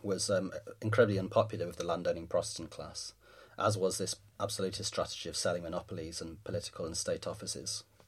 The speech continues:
So his attempt to reassert a feudal dynamic, like the rest of Europe, through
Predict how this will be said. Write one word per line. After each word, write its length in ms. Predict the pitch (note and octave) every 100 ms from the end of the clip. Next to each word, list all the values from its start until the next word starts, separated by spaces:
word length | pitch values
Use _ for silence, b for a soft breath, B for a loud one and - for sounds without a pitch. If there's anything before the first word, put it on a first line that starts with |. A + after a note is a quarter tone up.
| - - - B B B B B B B B
So 180 | B B2
his 140 | A2+ A#2+
attempt 380 | C#3+ C3 A2
to 140 | - G#2+
reassert 460 | G2+ G2 - G2
a 60 | G#2
feudal 240 | - G2
dynamic, 600 | F#2+ F2+ G2 G2 D#2+ -
like 200 | F2+ F2
the 100 | -
rest 220 | F#2 - F2
of 80 |
Europe, 400 | F2+ F#2+ E2 -
through 420 | - - E2+ E2+